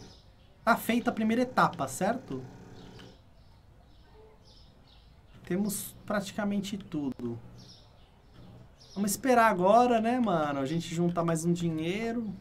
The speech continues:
ver o que que rola, né? E, gente, O que vocês preferem? Que eu meto o replay da live lá pelas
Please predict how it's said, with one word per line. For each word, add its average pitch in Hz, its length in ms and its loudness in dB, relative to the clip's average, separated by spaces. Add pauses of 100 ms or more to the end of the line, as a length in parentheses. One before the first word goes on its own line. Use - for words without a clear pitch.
(140)
ver 160 120 -6
o - 20 -4
que 170 120 -12
que 175 180 -2
rola, 208 600 2 (560)
né? 175 340 -4 (680)
E, 220 960 0
gente, 202 680 2 (1900)
O - 40 -20
que 349 100 4
vocês 339 300 4
preferem? 175 840 2 (1700)
Que 262 100 2
eu 269 80 8
meto 277 280 6
o 302 40 8
replay 247 440 4
da 220 160 6
live 190 440 6
lá 185 220 6
pelas - 840 2